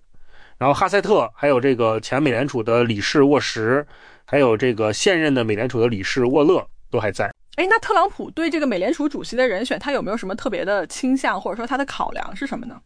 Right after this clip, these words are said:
Speaker 1: 他就是今年不是一直在公开的场合说希望这个美联储能够降息嘛？
Speaker 2: 对。
Speaker 1: 然后他也，呃，延续了他一贯的就是批评鲍威尔的这样的一个态度。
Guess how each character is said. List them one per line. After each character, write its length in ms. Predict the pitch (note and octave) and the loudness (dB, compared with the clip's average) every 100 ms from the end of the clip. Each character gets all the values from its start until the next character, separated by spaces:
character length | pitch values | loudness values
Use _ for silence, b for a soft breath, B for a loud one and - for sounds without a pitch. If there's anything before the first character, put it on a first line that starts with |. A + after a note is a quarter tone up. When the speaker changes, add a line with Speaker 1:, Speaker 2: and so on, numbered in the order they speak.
| - - | -20 -20
Speaker 1:
他 240 | - - A3+ | -10 -2 0
就 140 | A#3+ | 2
是 100 | F#3 | 0
今 200 | C#3+ A3 | 0 2
年 160 | F#3 E3 | 4 4
不 80 | D#3+ | 2
是 100 | G#3 | 0
一 100 | F3 | -2
直 240 | A2 G#2+ | 0 0
在 160 | D#3 B2+ | 2 0
公 220 | D3+ E3 | 0 -2
开 180 | E3+ D#3+ | 0 0
的 80 | |
场 240 | C3+ A2 G2 | -2 -4 -6
合 160 | G#2 A#2 | -6 -4
说 200 | C3+ C3 | 0 0
希 260 | - - | -2 0
望 180 | C#3 B2 | 2 2
这 80 | A#2 | -2
个 80 | A2+ | -4
美 100 | G#2 | -4
联 160 | G2+ | -4
储 140 | C3+ G#2+ | -4 -6
能 100 | G#2 | -4
够 100 | B2 | -2
降 200 | B2 A2+ | -2 -4
息 240 | - C#4 | -2 0
嘛？ 200 | C4 G3+ - b | 2 0 -4 b
Speaker 2:
对。 100 | G3 | -6
Speaker 1:
然 180 | E3+ A#2+ | -4 -2
后 80 | B2+ | -4
他 180 | - C#3 | 0 0
也， 340 | A2+ A2 A2 b b b b b | 0 -2 -4 b b b b b
呃， 180 | A#2+ A2+ | -2 0
延 240 | A2 A2 | 2 2
续 200 | C#3 - | 2 4
了 120 | D3 A2+ | 4 4
他 100 | B2+ | 0
一 120 | A#2+ | 0
贯 240 | D#3+ C#3+ | 0 0
的 100 | A2+ | -2
就 120 | G#2 | -6
是 140 | A2+ G#2 | -4 -6
批 240 | - E3 | -2 -2
评 240 | C#3+ B2+ G#2 | 0 0 2
鲍 120 | A#2+ | 2
威 140 | A#2+ | 2
尔 140 | A2+ G2+ | 0 -2
的 180 | G2+ | -6
这 80 | G2 | -2
样 120 | A2 | -2
的 80 | G#2 | -2
一 20 | |
个 60 | A2 | -6
态 240 | A2+ - | -2 -2
度。 180 | A2 A2 | -2 -6